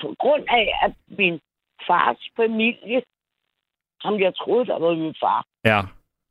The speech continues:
Speaker 1: øh, de vidste jo godt, øh, hvem min mor havde fået mig med.
Speaker 2: Ja.
Speaker 1: Så det, at jeg også var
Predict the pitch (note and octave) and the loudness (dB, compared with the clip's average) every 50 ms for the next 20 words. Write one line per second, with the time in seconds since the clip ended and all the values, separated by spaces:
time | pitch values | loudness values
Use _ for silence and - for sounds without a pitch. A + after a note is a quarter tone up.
0 | - F3+ F#3 E3+ D#3+ D#3+ D3+ - - - - _ _ _ _ _ _ _ _ _ | -6 -4 -2 -2 -2 -2 -4 -6 -10 -20 -20 _ _ _ _ _ _ _ _ _
1 | _ - - F3 D#3 G#3 D4 C#4+ A#3 C4 C4 A#3+ - - - A#3 B3+ G#3+ F3+ E3 | _ -10 -8 -4 -2 0 0 2 4 2 2 2 0 0 0 0 0 0 0 -2
2 | - - - A#3+ A#3 C4 - - - - _ _ _ _ _ _ _ _ _ _ | -2 0 0 0 0 0 -2 -8 -20 -20 _ _ _ _ _ _ _ _ _ _
3 | _ _ _ _ _ _ _ _ _ _ _ - G#3 G#3 F#3+ F#3+ G3+ A#3 A3 - | _ _ _ _ _ _ _ _ _ _ _ -4 -4 -4 -2 -2 -2 -2 -2 -4
4 | - A3 G#3 G#3 F#3 F#3 F3+ F3 F3+ G#3 G3+ A3+ - - C#3 B2+ - - F#3+ G#3+ | -4 -2 0 0 2 2 2 2 4 4 2 2 0 -2 -8 -10 -4 0 2 2
5 | A#3 B3 C4 - - G#3+ G#3+ F3+ D#3 C#3+ C#3+ C#3 A#2+ - _ _ _ _ - G2+ | 4 2 2 0 -2 -4 -2 -2 -2 -2 -2 -4 -6 -8 _ _ _ _ 2 2
6 | F#2+ F#2 F2 - - _ _ _ _ _ _ _ _ _ _ _ _ _ _ _ | 4 2 0 -2 -8 _ _ _ _ _ _ _ _ _ _ _ _ _ _ _
7 | _ _ _ _ _ _ _ _ _ _ _ _ _ _ _ _ _ _ - - | _ _ _ _ _ _ _ _ _ _ _ _ _ _ _ _ _ _ -2 0
8 | E4+ - D3+ - - C3+ C3 B2 - - _ - - F3+ - - - D4 D4+ D4 | 0 2 0 -2 -4 -8 -10 -10 -12 -14 _ -6 -6 -6 -4 -4 -2 0 0 0
9 | - - - A#3+ A#3+ G3+ G#3 F#3+ D#3 D#3+ F#3 G3+ - - - - - - | 0 2 0 2 2 2 2 4 4 2 2 0 -2 -8 -10 -10 -10 -8